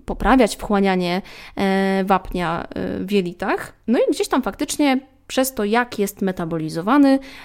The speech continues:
e, może stać się naszym naturalnym prebiotykiem, czyli pożywką dla tych naszych dobrych bakterii zlokalizowanych w naszych jelitach,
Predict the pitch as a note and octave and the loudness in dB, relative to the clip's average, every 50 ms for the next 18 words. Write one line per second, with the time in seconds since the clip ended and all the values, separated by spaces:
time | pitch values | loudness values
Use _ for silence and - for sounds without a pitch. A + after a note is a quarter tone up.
0 | - - G#3 G3+ G3+ G3+ G3+ G#3 B3 F#4+ A4+ G#4+ - - G#3+ A3 - - B3 G#3+ | -6 -2 0 0 2 2 2 2 2 2 0 -2 -2 -2 -2 -2 0 0 0 0
1 | G3 G3+ - A#3 A3+ G#3+ G#3 - G3 - D#3+ E3+ F3 G3 G#3+ A3 A3 - - - | 0 0 0 0 0 0 -2 -4 -6 -6 -4 -2 0 2 2 2 0 0 -2 -2
2 | G3+ G#3 G3+ G#3+ G#3 G#3 - - F#3+ F#3 - - - E3+ E3+ E3+ F3 - - - | 0 0 0 0 -2 -4 -4 -6 -6 -6 -6 -8 -8 -6 -6 -6 -8 -10 -10 -8
3 | - A4 B4+ C5 C5 - B3 A3+ A3+ A#3+ C4 C4 - - - G#3+ G#3 G3+ G3+ F#3+ | -6 -6 -4 -6 -2 2 2 4 6 4 4 4 2 -2 -2 -2 -2 -2 -2 -4
4 | - F#3+ F#3 - F#3 F3+ - F3 F3 F3+ G3+ G3 F#3 F#3 F3 F#3 F#3 D#3 - - | -6 -6 -8 -6 -8 -6 -6 -6 -2 0 0 0 0 -2 -4 -4 -6 -10 -8 -4
5 | - A3 A3 A3 G#3 G3+ - - - - - - G3+ F#3+ G3+ G3 - G3+ F#3+ F#3+ | -2 -2 0 0 0 -2 -4 -8 -20 -14 -8 -6 -2 -2 -2 0 0 0 0 0
6 | F3+ F#3 F3+ F#3 F3 F3 F3 - F3 E3+ - - E3+ - - D#3+ F3+ G#3 A3 - | -2 -2 -4 -4 -4 -6 -6 -6 -8 -8 -8 -10 -10 -10 -6 -4 -4 -4 -2 -2
7 | G3+ G3 | -4 -4